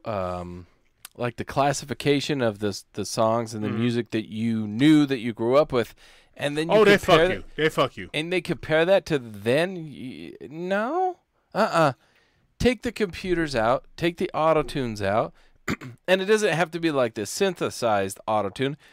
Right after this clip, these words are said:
Speaker 1: just they're making their voice sound better auto-tune.
Speaker 2: Right.
Speaker 1: Give it a natural voice and put 'em out there. Let's see how they stack up. Let's do that.
Speaker 2: They're
Speaker 1: Let's
Speaker 2: trying
Speaker 1: do
Speaker 2: to,
Speaker 1: that.
Speaker 2: they're trying to cancel the S A T test.
Speaker 1: What?
Speaker 2: 'Cause it's racist.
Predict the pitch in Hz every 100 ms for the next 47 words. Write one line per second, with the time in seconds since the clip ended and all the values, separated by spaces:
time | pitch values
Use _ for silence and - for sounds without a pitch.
0 | _ - 196 - _ _ 135 175 175 180
1 | 170 165 147 107 151 156 156 127 101 87
2 | 156 180 117 92 87 - 92 80 - 151
3 | 127 104 - _ 160 185 208 214 196 156
4 | 117 117 139 - 185 170 127 135 143 131
5 | - 165 190 190 120 104 127 - 151 160
6 | 160 - 180 170 - 226 - 170 175 240
7 | 226 202 202 165 - - _ _ _ 156
8 | 151 160 175 202 190 196 113 - - 139
9 | 139 151 139 - 131 131 120 113 101 110
10 | 110 - 107 - 107 95 - - _ _
11 | _ - 117 90 - - - 302 285 311
12 | 339 - - _ _ _ _ - 143 147
13 | 131 160 226 - 107 -